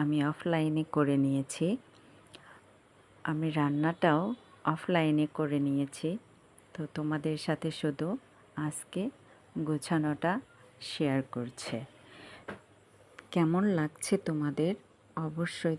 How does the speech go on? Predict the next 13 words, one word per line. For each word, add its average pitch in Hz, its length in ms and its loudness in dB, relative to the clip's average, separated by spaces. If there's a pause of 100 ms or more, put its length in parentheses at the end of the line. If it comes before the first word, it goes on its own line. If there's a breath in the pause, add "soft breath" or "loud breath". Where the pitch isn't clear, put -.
তোমরা 151 300 -2 (540)
জানাবে। 127 460 -2 (1000 loud breath)
আর 156 140 4 (800 loud breath)
আমার 156 240 2 (180)
ভিডিও 160 400 2 (920)
যদি 170 480 0 (320)
তোমাদের 156 440 0 (100)
কাছে 175 240 -2 (200)
ভালো 156 220 0 (120)
লেগে 147 340 0
থাকে 143 300 -4 (800 loud breath)
অবশ্যই 170 720 -2 (420)
তোমরা 156 340 2